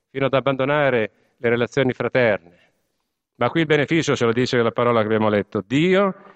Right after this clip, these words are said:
resiste ai superbi, ma dà grazia agli umili."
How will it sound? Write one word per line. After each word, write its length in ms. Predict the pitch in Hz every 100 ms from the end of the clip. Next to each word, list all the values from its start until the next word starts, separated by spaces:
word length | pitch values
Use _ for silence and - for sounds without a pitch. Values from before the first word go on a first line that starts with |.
| _
resiste 760 | - 110 110 160 160 - 135 123
ai 180 | 127 127
superbi, 920 | - 117 135 139 151 156 165 214 226 - _ _ _ _ _ 101
ma 440 | 110 120 165 196 -
dà 140 | 127 110
grazia 760 | 104 113 135 - 160 156 156 - _ _
agli 280 | 123 120 135
umili." 500 | 160 147 113 85